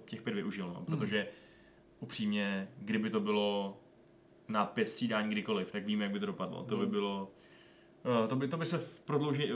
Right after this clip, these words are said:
Speaker 1: v nastaném čase už prostě nehrálo, protože by se jenom střídalo.
Speaker 2: <laughs>
Speaker 1: Takže
Speaker 2: No a tak, eh, mi řekni, jak bys to teda viděl, tak jako bys zachoval těch pět teda, eh, tak jak je to teď, tak a lavičky by si taky nechal teda ty rozšířený o dva teda, jako jak, nebo
Speaker 1: Hele,
Speaker 2: jak bys
Speaker 1: takhle,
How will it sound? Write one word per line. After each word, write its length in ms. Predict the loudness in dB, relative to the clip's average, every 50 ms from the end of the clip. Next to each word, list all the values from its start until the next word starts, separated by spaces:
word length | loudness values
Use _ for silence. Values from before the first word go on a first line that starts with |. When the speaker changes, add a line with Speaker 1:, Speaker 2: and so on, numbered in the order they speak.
| 0 -2 0
Speaker 1:
v 40 | 0
nastaném 300 | 0 0 0 -2 -2 -2
čase 180 | -2 -4 -4
už 80 | -6 -4
prostě 220 | -4 -2 0 2
nehrálo, 420 | 4 6 8 10 10 10 10 8 6
protože 180 | 6 6 6
by 80 | 8 8
se 80 | 6 6
jenom 160 | 6 4 4
střídalo. 480 | 2 0 2 2 2 2 2 0 -2 -2
Speaker 2:
<laughs> 1120 | -6 -8 -10 -10 -10 -10 -14 -20 -20 -20 -20 -16 -14 -14 -14 -14 -16 -20 -20 -20 -14 -4
Speaker 1:
Takže 500 | -2 0 0 2 4 6 8 8 8 6 6
Speaker 2:
No 60 | 4
a 420 | 4 4 4 2 2 0 0 -4 -6 -8 -8
tak, 220 | -8 -6 -2 -2
eh, 260 | -2 0 0 0 0
mi 140 | 0 0 0
řekni, 480 | 0 0 0 2 2 4 4 4 2 0
jak 220 | -2 -2 -2 -2 -2
bys 140 | -4 -2 -2
to 80 | -4
teda 200 | -2 0 2 2
viděl, 380 | 2 2 2 0 0 0 0 -2
tak 180 | -4 -6 -6
jako 420 | -8 -4 -2 -2 0 2 0 0 -2 -2
bys 120 | -4 -4
zachoval 360 | -2 -4 -4 -4 -2 -2 0
těch 180 | 0 -2 -4 -2
pět 260 | -2 -2 -2 -2 -4
teda, 260 | -4 -4 -4 -4 -4 -6 -6 -8
eh, 40 | -6
tak 160 | -6 -4 -2
jak 120 | -2 -2 0
je 60 | -2
to 80 | -2 0
teď, 420 | 2 2 4 4 2 0 -4 -10
tak 120 | -12 -12 -12 -12 -16 -20 -20 -20 -20 -20 -20 -20 -20 -20 -20 -20 -6 0
a 80 | 2
lavičky 340 | 2 4 4 2 0 0 0
by 80 | 0 0
si 100 | 0 -2
taky 220 | -2 -2 -2 -2
nechal 260 | -2 -2 -2 -2 -2
teda 200 | 0 0 0 0
ty 120 | 0 -2 -2
rozšířený 500 | -4 -4 -4 -4 -4 -2 0 0 0 0
o 100 | 0 0
dva 220 | 0 -2 -2 -2
teda, 280 | -4 -4 -6 -4 -4 -6
jako 180 | -6 -6 -6 -6
jak, 200 | -6 -6 -6 -6
nebo 280 | -6 -6 -6 -8 -10 -14 -16 -20 -20 -20 -20 -20 -14 0
Speaker 1:
Hele, 240 | 4 6 8 8 8
Speaker 2:
jak 80 | 8 6
bys 60 | 4
Speaker 1:
takhle, 360 | 2 4 6 6 6 6 4